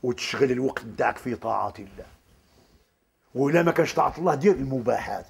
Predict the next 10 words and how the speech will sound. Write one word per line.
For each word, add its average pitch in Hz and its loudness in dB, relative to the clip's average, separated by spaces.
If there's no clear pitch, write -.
الرياضة، 113 0
كذا. 117 -10
ما 135 -2
تخليش 135 -2
لروحك 143 -2
الوقت، 151 -4
لأن 139 0
إذا 127 2
لم 117 -2
تملأ 113 -6